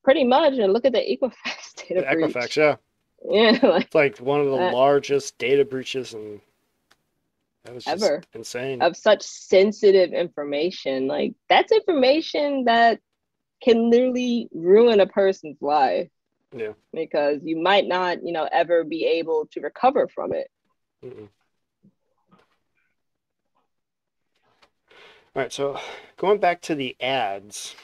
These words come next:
Speaker 2: um, would you say there are any examples of companies using, uh, tracking in a malicious way, kind of, like, to, uh, control your behavior or to buy more than what you really want to buy?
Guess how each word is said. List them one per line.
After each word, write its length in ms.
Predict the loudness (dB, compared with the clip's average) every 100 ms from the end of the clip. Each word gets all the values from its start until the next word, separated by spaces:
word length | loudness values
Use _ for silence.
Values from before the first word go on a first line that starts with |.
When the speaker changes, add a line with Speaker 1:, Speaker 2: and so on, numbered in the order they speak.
| _ _ _ _
Speaker 2:
um, 380 | -4 -2 -2 -10 _ _ -10
would 160 | -8 -6
you 80 | -4
say 180 | -4 0
there 280 | 2 2
are 60 | 2
any 180 | -2 -6
examples 1040 | -14 -12 -10 -10 -6 -2 -2 -2 -8 -16 _ -12
of 440 | -8 -6 -8 -10
companies 540 | -12 -12 -8 -8 -8 -10
using, 600 | -12 -10 -10 -10 -16 -20 _ _ _ _ _ -16
uh, 300 | -12 -10 -10 -14
tracking 640 | -10 -4 -4 -4 -10 -10 -18 -20 _ _ -10
in 160 | -8
a 40 | -8
malicious 600 | -8 -8 -6 -6 -6 -4
way, 320 | -2 -2 -6
kind 280 | -10 -12 -12
of, 120 | -14
like, 200 | -14 -12
to, 640 | -14 -14 -14 -14 -14 -16 -18 _ _ _ _ _ _ _ _ _ _
uh, 280 | -20 -20 -20 _ _ _ _ _
control 640 | -20 -14 -12 2 2 4 0
your 160 | -2
behavior 640 | -12 -14 -6 -6 -4 -6 -4
or 160 | -6 -8
to 120 | -14
buy 340 | -6 -4 -4
more 380 | -8 -12 -12 -10
than 240 | -12 -12 -12
what 220 | -12 -12
you 60 |
really 260 | -12 -14 -14
want 340 | -12 -12 -12 -16
to 100 | -14
buy? 480 | -12 -10 -12 -16